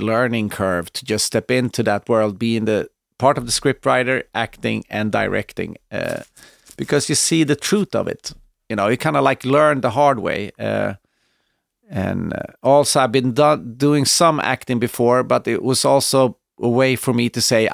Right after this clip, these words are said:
"I can do this all the time." <laughs> I don't have the money to hire a big actor that can play this part.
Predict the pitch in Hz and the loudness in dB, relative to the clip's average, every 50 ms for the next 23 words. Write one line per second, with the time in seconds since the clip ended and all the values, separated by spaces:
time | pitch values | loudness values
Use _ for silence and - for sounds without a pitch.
0 | 120 135 139 131 - 135 131 107 127 127 117 113 117 110 - - 110 113 117 107 | 0 0 -2 -2 -2 -2 0 2 2 2 2 2 0 0 0 0 0 0 0 0
1 | 113 - - 92 78 85 95 104 127 - - 185 123 - - 131 - _ _ _ | -4 -6 -4 -2 -2 -2 -4 -6 -10 -12 -6 -6 -6 -4 -4 -10 -10 _ _ _
2 | _ - - 123 135 120 127 131 123 120 117 120 123 127 123 117 - 104 - - | _ -4 -2 0 0 0 0 0 -2 -2 -2 0 0 0 0 -2 -4 -6 -6 -2
3 | 113 120 123 117 107 104 101 92 110 110 101 85 - - 113 107 _ _ - 101 | -2 0 0 0 -2 -4 -4 -2 -2 -2 -2 -4 -6 -8 -8 -8 _ _ -6 -6
4 | 98 95 - _ - - 110 101 - - 98 - - 113 - 104 104 95 - _ | -6 -6 -6 _ -8 -8 -8 -8 -6 -10 -10 -6 -4 -2 -2 -2 -2 -4 -8 _
5 | _ _ - - 107 107 - - - - 98 95 - 135 _ - - - | _ _ -8 -6 -4 -4 -4 -6 -4 -2 0 0 0 -2 _ -12 -20 -20